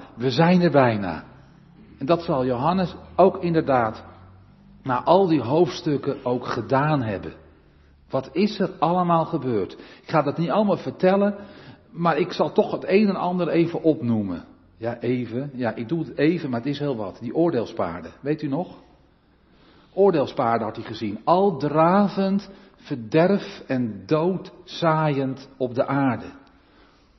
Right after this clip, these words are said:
Oordeelsbazuinen hadden geklonken. Oordeelschalen waren één voor één uitgestort. Het was ramp op ramp wat hij zag. Het was rampzalig.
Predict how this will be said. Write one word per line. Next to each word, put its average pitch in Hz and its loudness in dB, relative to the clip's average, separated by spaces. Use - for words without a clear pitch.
Oordeelsbazuinen 180 6
hadden 151 -2
geklonken. 120 -2
Oordeelschalen 151 -2
waren 127 -6
één 180 -4
voor 151 -8
één 147 -6
uitgestort. 135 -8
Het 127 -14
was 139 -10
ramp 175 0
op 156 -6
ramp 175 -2
wat 127 -8
hij 120 -8
zag. 101 -10
Het 127 -12
was 127 -8
rampzalig. 120 -4